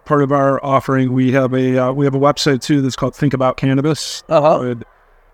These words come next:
Speaker 1: encourage people to go and visit. There's a whole ton of, you know, educational material, uh, on the plant and whole,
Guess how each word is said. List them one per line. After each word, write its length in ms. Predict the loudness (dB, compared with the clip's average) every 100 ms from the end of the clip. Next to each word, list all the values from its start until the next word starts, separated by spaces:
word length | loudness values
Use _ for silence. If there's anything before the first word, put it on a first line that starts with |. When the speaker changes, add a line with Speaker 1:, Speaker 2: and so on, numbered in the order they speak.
| -8
Speaker 1:
encourage 420 | 0 2 2 2
people 200 | 0 0
to 80 | 0
go 160 | 2
and 100 | 2
visit. 300 | 0 0 0
There's 360 | -2 -2 -2 -2
a 60 | -2
whole 160 | -2
ton 240 | 0 0 0
of, 340 | -2 -6 -14 -4
you 100 | -2
know, 220 | -2 -4 -6
educational 580 | -4 -2 0 0 0
material, 920 | 0 0 -2 0 0 0 0 0 -2 -4
uh, 640 | -2 0 0 0 0 0 -4 -8 _ _ _ _
on 220 | -4 -2
the 80 | -2
plant 420 | 0 0 2 0
and 200 | 0 0
whole, 340 | 0 0 -2